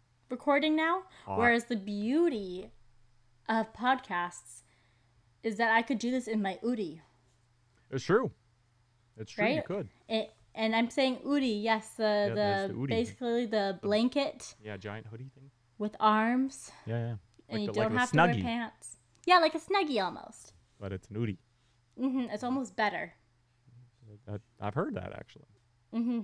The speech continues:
Speaker 1: It's more, it's more flexible in the way that you can go up and get to do things.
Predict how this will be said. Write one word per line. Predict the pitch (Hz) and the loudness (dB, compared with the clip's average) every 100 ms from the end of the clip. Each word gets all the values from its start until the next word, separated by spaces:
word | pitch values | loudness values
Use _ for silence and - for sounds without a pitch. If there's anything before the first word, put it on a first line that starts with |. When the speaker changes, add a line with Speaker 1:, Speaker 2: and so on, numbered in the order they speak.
| - | -4
Speaker 1:
It's | 240 233 254 | -4 -2 0
more, | 254 262 | 0 0
it's | 233 226 262 | -2 -6 -4
more | 254 254 | -2 -4
flexible | - 240 233 - 254 277 269 | -6 -8 -8 -8 0 2 2
in | 262 | 2
the | 220 | 0
way | 220 220 | 0 -2
that | 220 | -6
you | 208 | -8
can | 220 214 | -6 -2
go | 208 214 | 0 0
up | 226 | 0
and | 226 | -4
get | 196 185 | -6 -8
to | 190 | -10
do | 180 208 | -6 -6
things. | 220 262 262 294 | -2 0 0 -2